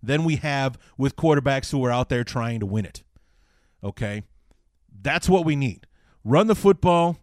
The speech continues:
get, manage the football game, don't make mistakes, don't turn the football over,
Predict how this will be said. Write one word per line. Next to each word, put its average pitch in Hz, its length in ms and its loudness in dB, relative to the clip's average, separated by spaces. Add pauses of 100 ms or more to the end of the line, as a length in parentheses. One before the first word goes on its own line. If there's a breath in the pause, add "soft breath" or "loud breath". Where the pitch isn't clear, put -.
(600)
get, 151 220 -2
manage 175 420 0
the 170 120 0
football 170 420 2
game, 160 280 0
don't 180 260 2
make 180 220 -2
mistakes, 156 420 -2
don't 170 240 0
turn 180 220 0
the 156 40 0
football 151 500 0
over, 131 340 2